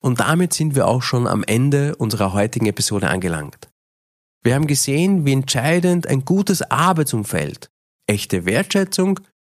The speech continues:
und die Möglichkeit zur Mitgestaltung für die langfristige Bindung unserer Mitarbeiter sind.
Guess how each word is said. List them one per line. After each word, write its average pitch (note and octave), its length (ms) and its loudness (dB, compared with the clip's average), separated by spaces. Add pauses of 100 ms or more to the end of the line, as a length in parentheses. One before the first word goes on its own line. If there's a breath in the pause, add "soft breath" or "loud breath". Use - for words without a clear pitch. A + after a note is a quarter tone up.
(160)
und A#2+ 180 0
die B2 80 2
Möglichkeit D3 680 2
zur C3 100 0
Mitgestaltung C#3 1040 0
für - 180 -6
die G#2+ 60 2
langfristige C3+ 880 0
Bindung B2 480 0
unserer A2 460 0
Mitarbeiter G2 520 -2
sind. - 340 -6